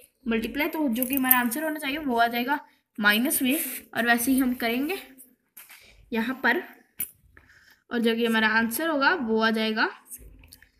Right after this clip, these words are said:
सेवेंटी फ़ाइव, वो भी माइनस वाला, माइनस सेवेंटी फ़ाइव। So, so let's move to our next part। तो, तो जो कि हमारा next part है, वो है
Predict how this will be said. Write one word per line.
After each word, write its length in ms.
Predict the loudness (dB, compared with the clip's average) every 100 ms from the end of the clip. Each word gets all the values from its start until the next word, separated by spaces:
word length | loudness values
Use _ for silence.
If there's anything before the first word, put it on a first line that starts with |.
| _ -6
सेवेंटी 480 | 0 2 2 -2
फ़ाइव, 320 | -4 0 0 2
वो 100 | 0
भी 140 | 2
माइनस 580 | 2 2 0 -6 -10 -12
वाला, 260 | -14 -18 -16
माइनस 340 | -12 -6 -6 -4
सेवेंटी 480 | -4 -2 -2 -4
फ़ाइव। 300 | -8 0 0 0 -6 -8 -8 -6 -8 _ _ _ _ _ _ -20 -20 -18
So, 140 | -10 -4
so 80 | -2 0 0 0 -4 -8 -6 -2
let's 240 | -2 -2
move 180 | -4 -4
to 100 | -2
our 160 | -2 0
next 180 | -2 -6 -14
part। 240 | -16 -10
तो, 160 | -6 -6 -8 _ -20 -8
तो 60 | -4
जो 160 | -4
कि 120 | -2 -2
हमारा 220 | 0 2
next 300 | 0 -2 -6
part 160 | -4 -2
है, 60 |
वो 180 | -2 -2
है 220 | -2 -4